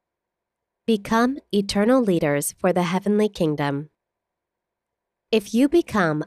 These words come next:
a representative of the philosophy of the universal kingdom of heaven, expanding the movement of God's truth,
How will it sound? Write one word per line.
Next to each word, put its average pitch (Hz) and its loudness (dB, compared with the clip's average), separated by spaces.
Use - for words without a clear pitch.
a 185 0
representative 185 -2
of 190 0
the 202 2
philosophy 196 0
of 185 -4
the 165 2
universal 208 -2
kingdom 202 -2
of 240 -4
heaven, 151 -4
expanding 202 0
the 170 0
movement 196 0
of 170 -4
God's 175 -2
truth, - -4